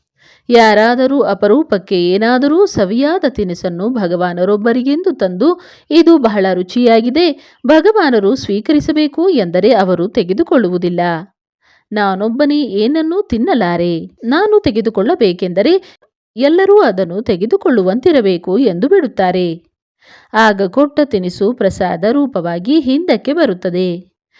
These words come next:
ಅಥವಾ ಆಶ್ರಮದಲ್ಲಿ ಬಾಲಕರಂತೆ ಓಡಾಡುತ್ತಿರುವ ಪ್ರಾಣಿಗಳಿಗೆ ತಿನ್ನಲು ಕೊಡಲಾಗುತ್ತದೆ.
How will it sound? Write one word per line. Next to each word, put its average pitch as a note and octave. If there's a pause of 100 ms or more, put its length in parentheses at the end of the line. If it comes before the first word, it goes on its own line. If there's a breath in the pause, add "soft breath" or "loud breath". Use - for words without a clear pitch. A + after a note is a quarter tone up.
(240 soft breath)
ಅಥವಾ E4+
ಆಶ್ರಮದಲ್ಲಿ D4
ಬಾಲಕರಂತೆ C4+
ಓಡಾಡುತ್ತಿರುವ F3+
ಪ್ರಾಣಿಗಳಿಗೆ F#3+ (380 loud breath)
ತಿನ್ನಲು E4
ಕೊಡಲಾಗುತ್ತದೆ. F#3